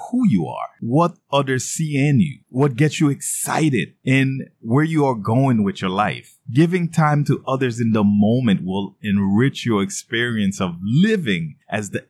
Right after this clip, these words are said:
energy of two create new possibilities. Remember, it's never about what you get. It's always about what you give. With greater awareness that can only come through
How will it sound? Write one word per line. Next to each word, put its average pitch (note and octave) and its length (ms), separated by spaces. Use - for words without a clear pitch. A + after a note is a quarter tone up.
energy G#2+ 800
of G#2 220
two A2 500
create C3 420
new B2 260
possibilities. A2 1300
Remember, G3 680
it's D#3+ 340
never A#3+ 420
about F#3+ 340
what D3+ 240
you B2 240
get. D#3 320
It's C#3+ 240
always G3 360
about B2 340
what G#2+ 260
you G2+ 200
give. - 280
With C#3 240
greater E3+ 640
awareness B2 1000
that C3+ 260
can G3 340
only C4 400
come F#3+ 320
through A#2+ 480